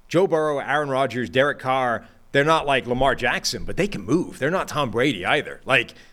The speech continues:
that level, the Tom Brady, Dan Marino, Matt Ryans of the world, these, like,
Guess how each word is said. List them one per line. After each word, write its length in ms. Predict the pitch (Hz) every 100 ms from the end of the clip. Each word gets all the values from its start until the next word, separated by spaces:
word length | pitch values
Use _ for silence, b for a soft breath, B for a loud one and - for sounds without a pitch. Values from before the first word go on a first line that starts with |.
| b
that 340 | 95 139 185 - - - - _ _ 117
level, 440 | 117 147 131 104
the 220 | 87 -
Tom 300 | 120 160 180
Brady, 360 | 139 147 147 127
Dan 300 | 127 120 135
Marino, 500 | 127 123 131 120 117
Matt 280 | 113 127 135
Ryans 400 | 120 123 123 113
of 80 | 110
the 60 |
world, 280 | 104 107 98
these, 200 | 120 123
like, 260 | 123 110